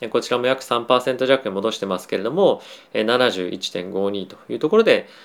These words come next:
まだやっぱり原油の価格としては低いので、まあ、低いというか、ここ最近の、えー、半年間ぐらいの水準感では、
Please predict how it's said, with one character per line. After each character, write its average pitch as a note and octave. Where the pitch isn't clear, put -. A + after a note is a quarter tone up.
ま E3+
だ D3+
や B2+
っ B2
ぱ D#3
り A#2
原 A#2+
油 B2+
の -
価 -
格 B2+
と -
し -
て D#3
は A2+
低 -
い G#2
の F2+
で、 F2+
ま F#2
あ、 -
低 -
い D#3
と -
い -
う -
か、 F#2+
こ -
こ B2
最 A#2+
近 A#2+
の、 C3+
え A#2
ー、 G#2
半 A#2
年 A#2
間 B2
ぐ C3
ら C3
い G#2
の E2
水 G#2+
準 G#2
感 F#2
で B2+
は、 E3